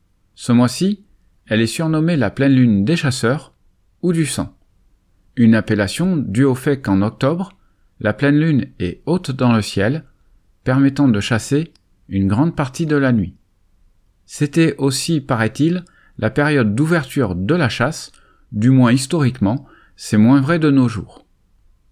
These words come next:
Mais je préfère l'appellation de pleine lune des feuilles mortes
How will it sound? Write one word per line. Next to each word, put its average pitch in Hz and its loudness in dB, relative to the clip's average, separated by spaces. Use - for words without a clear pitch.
Mais 110 2
je 139 2
préfère 165 -2
l'appellation 147 -2
de 95 -2
pleine 156 0
lune 135 2
des 165 0
feuilles 139 0
mortes - -2